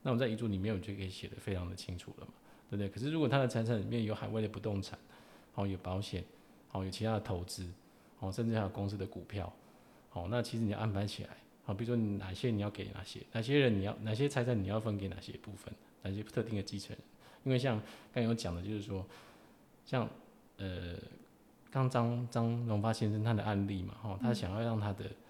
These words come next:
Speaker 1: 呃，小儿子张国伟先生继承他总裁的位置。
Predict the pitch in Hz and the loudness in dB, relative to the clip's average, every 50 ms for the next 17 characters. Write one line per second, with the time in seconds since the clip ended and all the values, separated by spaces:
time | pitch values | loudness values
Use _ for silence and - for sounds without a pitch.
0 | - - - - - - - - - - - - 101 95 87 - 92 92 101 107 | -20 -20 -20 -20 -20 -20 -20 -20 -20 -18 -10 -6 -4 -4 -2 -2 -2 -2 -2 -2
1 | 107 98 - 110 107 104 104 95 90 - 104 92 101 98 98 - - 113 - 95 | -2 0 0 0 2 2 2 0 0 0 -2 -2 0 0 -2 0 -2 -2 -2 -2
2 | 87 90 95 107 101 - - 101 98 90 - - 101 95 95 110 113 107 101 - | -4 -2 -2 -2 -2 0 0 0 0 0 -2 -4 -6 -4 -2 2 2 2 2 0
3 | - - | -4 -12